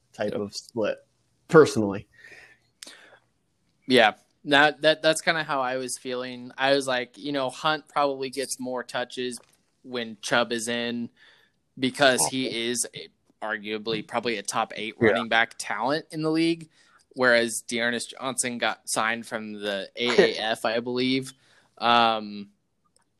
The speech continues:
Speaker 3: so it, it's not quite the same, but I do think you're right. I think, I do think that they'll still probably give him five or six touches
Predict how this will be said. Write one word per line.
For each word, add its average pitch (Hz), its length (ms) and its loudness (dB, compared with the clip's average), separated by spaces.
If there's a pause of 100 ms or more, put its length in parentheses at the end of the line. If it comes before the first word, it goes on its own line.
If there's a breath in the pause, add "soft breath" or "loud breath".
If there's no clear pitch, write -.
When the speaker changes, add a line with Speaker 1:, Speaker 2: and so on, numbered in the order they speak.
Speaker 3:
so 131 480 2
it, 123 100 -4
it's 147 380 -2
not 151 300 2
quite 131 280 -6
the 139 80 -8
same, 143 300 -6
but 135 120 -4
I 120 60 -4
do 127 200 -8
think 127 280 -10
you're 110 120 -6
right. 107 240 2
I 110 80 -2
think, 120 260 -12
I 117 120 -4
do 120 200 -6
think 113 280 -10
that 104 340 -2
they'll 120 180 4
still 113 240 0
probably 110 360 -2
give 107 240 -8
him 113 220 -12
five 107 360 -6
or 107 60 -6
six - 280 -6
touches 117 720 -2